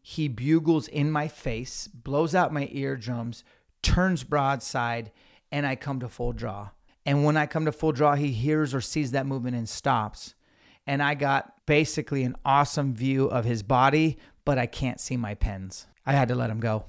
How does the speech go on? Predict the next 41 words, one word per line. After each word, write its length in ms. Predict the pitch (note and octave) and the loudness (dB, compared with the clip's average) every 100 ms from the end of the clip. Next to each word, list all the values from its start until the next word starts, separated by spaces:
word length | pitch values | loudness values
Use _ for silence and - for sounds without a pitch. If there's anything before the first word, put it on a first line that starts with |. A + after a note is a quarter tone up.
| - _ - | -18 _ -6
And 100 | B2+ | 0
he 140 | D3 | 0
walked 420 | B2 C3+ C#3 - | 4 6 6 6
out 140 | C#3 B2+ | 2 2
of 80 | |
my 100 | A#2+ | 0
life. 580 | A2 G#2 G#2 - - - _ _ _ | 0 -2 -4 -8 -16 -20 _ _ _
And 140 | B2+ C#3 | -2 0
that 140 | E3+ | 0
was, 200 | G3 D3+ | 0 0
um, 500 | F3 D#3 C#3+ C3+ A#2+ - | 0 0 0 -2 -6 -4
that 120 | C3 | -2
was 140 | E3 D#3+ | 0 -2
just 180 | D3+ C3+ | -6 -8
a 80 | G#2 G#2 - - | -10 -16 -16 -2
big 420 | D#3 C#3+ C#3 A2+ | 2 4 2 -2
bummer 320 | C3+ B2 B2 | -2 -2 -4
deal 260 | G#2+ A#2+ A2+ | -4 -4 -4
for 160 | - A#2 | -4 -6
me 220 | A2+ A2+ | -6 -6
because 320 | A#2+ - A#2+ | -6 -4 -2
I 120 | B2 | -2
had 100 | A#2+ | -4
invested 500 | A#2 C3 A#2+ C#3 A#2 | -2 -2 -2 -6 -10
two 140 | - C3+ | -6 -4
and 80 | |
a 20 | C3 | -4
half 260 | B2 - | -6 -6
days 440 | - A#2 A2+ G#2+ - - - - | -4 -2 -2 -6 -12 -20 -20 -16
of 100 | A#2 | -10
studying 340 | - C#3 C3+ | -2 0 0
this 200 | C3+ - | -2 -2
elk. 240 | B2 A#2 - | -2 -4 -4
That's 180 | A2 C#3 | -6 -2
not 220 | C3 A2+ | -2 0
like 260 | B2 B2+ | -2 -2
me 180 | D3 C#3+ | -2 0
to 60 | B2 | 0
be 120 | C3 | 0
that 240 | B2+ B2+ | 0 0
patient. 440 | C3+ C#3 - D#3 | 0 -2 -4 -6